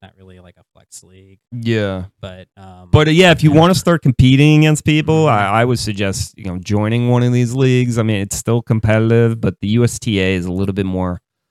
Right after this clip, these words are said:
Speaker 2: formal, and you have to be on a team and everything like that.
Speaker 1: Mm-hmm.
Speaker 2: So I would just do a search where you guys live,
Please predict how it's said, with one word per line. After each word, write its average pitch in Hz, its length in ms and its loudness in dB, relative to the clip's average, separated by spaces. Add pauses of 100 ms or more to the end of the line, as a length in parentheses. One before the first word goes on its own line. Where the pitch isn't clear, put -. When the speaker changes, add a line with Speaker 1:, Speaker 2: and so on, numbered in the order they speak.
(280)
Speaker 2:
formal, 107 760 2
and 104 80 -2
you 92 60 0
have 90 120 -4
to 95 60 -6
be 95 100 -2
on 90 100 -2
a 82 80 -6
team 101 560 -2
and 98 60 0
everything 95 340 -2
like 92 180 -2
that. 92 380 -2
Speaker 1:
Mm-hmm. - 100 -12
Speaker 2:
So 90 340 -2 (560)
I 131 120 6
would 151 100 8
just 127 160 2
do 127 100 6
a 110 40 2
search 117 420 0
where 110 240 0
you 107 140 2
guys 104 180 0
live, 101 420 0